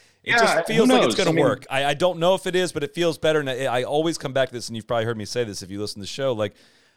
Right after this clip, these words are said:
Speaker 1: the status quo is out, is not the next
Speaker 2: Yeah.
Speaker 1: option. It's out the window.
Speaker 2: Yeah.
Speaker 1: Like, it's gone. There was, something had to change, and I don't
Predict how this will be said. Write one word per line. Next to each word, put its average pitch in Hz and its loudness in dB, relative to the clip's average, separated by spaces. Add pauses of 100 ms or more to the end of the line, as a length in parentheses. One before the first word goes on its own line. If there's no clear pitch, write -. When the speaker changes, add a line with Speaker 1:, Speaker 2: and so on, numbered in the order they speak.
(100)
Speaker 1:
the 147 -8
status 208 0
quo 180 2
is 147 -4 (100)
out, 143 -2
is 139 -6
not 151 -2
the 131 -2
next 131 -2
Speaker 2:
Yeah. 147 4
Speaker 1:
option. 98 -2 (100)
It's - -10
out 156 0
the 127 -2
window. 107 -4
Speaker 2:
Yeah. - -6
Speaker 1:
Like, 95 -8
it's 104 -10
gone. 123 2
There 107 -4
was, 113 -2
something 139 -4
had 117 -4
to 110 -8
change, 95 -8
and 101 -8
I 101 -2
don't 120 -4